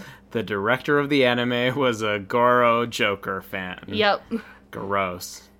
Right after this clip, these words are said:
Speaker 2: Yeah, but I, I really liked the idea of, you know, the character arc between them being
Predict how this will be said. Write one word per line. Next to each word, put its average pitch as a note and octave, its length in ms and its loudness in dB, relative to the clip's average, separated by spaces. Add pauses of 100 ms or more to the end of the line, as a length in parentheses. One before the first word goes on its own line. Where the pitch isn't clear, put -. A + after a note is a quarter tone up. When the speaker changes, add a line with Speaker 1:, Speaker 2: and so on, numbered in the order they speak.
(100)
Speaker 2:
Yeah, B3 180 6
but C#4 180 4
I, D4 240 6
I C4+ 100 10
really C#4 440 2
liked B3+ 340 2
the A3+ 160 0
idea G#3 720 0
of, F#3 680 -4 (880)
you A#3+ 140 4
know, F#3+ 200 0
the G3 420 0 (300)
character A3+ 340 -2
arc F#3+ 300 0
between F#3+ 380 -8
them F3 180 -6
being F3 480 -8